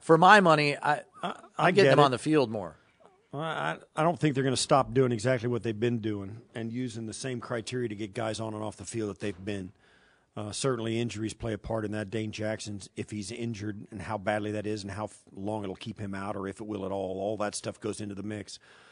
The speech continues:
Speaker 2: Uh, they're not gonna change what they've done because Kaiir has a good game. Uh, they didn't do that for the running backs. They don't do it for the wide receivers. They don't do it for offensive linemen. Uh, you get, you get what you earn.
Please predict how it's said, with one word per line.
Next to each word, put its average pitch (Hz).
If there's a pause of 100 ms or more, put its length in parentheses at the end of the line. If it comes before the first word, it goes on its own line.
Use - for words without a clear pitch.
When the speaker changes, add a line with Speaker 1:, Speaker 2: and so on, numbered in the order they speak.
(180)
Speaker 2:
Uh, 107 (360)
they're 127
not 135
gonna 117
change 120
what 110
they've 101
done 104 (800)
because 107
Kaiir 107
has 98 (240)
a 104
good 90
game. 92 (720)
Uh, 90
they 110
didn't 113
do 113
that 113
for 113
the 98
running 123
backs. 131
They 113
don't 104
do 107
it 98
for 104
the 95
wide 113
receivers. 117 (460)
They 107
don't 110
do 113
it 107
for 113
offensive 117
linemen. 117 (280)
Uh, 110
you 98
get, 113
you 107
get 127
what 123
you -
earn. 110